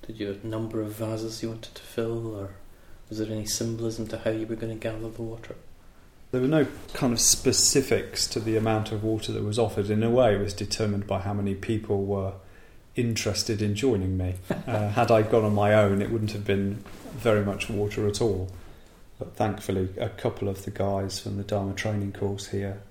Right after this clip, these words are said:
Speaker 2: joined me. So, uh, yes. I was very keen that, in a way, the whole kind of ritual of it has to have a certain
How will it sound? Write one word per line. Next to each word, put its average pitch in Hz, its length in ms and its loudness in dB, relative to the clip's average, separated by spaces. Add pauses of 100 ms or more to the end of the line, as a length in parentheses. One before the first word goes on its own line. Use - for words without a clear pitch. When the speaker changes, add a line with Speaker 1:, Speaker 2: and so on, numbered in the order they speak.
Speaker 2:
joined 101 400 -2
me. - 80 -20 (280)
So, 101 500 -4
uh, 98 200 -6
yes. 104 420 -4 (480)
I 127 60 2
was 117 180 2
very 151 200 10
keen 117 420 4
that, 107 380 4 (560)
in 117 120 0
a 113 60 0
way, 120 380 6
the 120 160 0
whole 131 560 10
kind 113 220 -2
of 104 180 0
ritual 117 580 4
of 95 100 0
it 101 120 0
has 110 240 -2
to 107 140 -4
have 107 240 0
a 101 100 2
certain 104 800 2